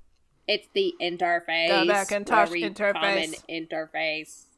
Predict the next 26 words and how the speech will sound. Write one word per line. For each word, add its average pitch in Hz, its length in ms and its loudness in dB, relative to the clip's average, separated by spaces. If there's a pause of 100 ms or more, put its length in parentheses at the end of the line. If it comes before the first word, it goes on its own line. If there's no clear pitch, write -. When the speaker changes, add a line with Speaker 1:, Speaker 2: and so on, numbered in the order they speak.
(420)
Speaker 1:
the 175 120 2
distant 175 480 -2
future, 170 580 -2 (120)
the 165 80 -6
year 175 340 -4
two 175 180 -4
thousand. 170 420 -4
Speaker 2:
I 170 80 0
poked 170 280 -6
one. 175 220 -4
It 185 160 -8
was 160 180 -8
dead. 180 320 -6 (160)
Speaker 1:
<laughs> - 180 -16
The 208 1120 0
humans 240 560 -8
are 320 300 2 (100)
dead. 302 460 -4 (1120)
Speaker 2:
Yes. - 540 -10 (120)
I 415 260 6
agree. 208 300 2
It's 143 160 -8
kind 262 220 -4
of 269 80 -10
a 247 60 -6
strange 180 1040 -8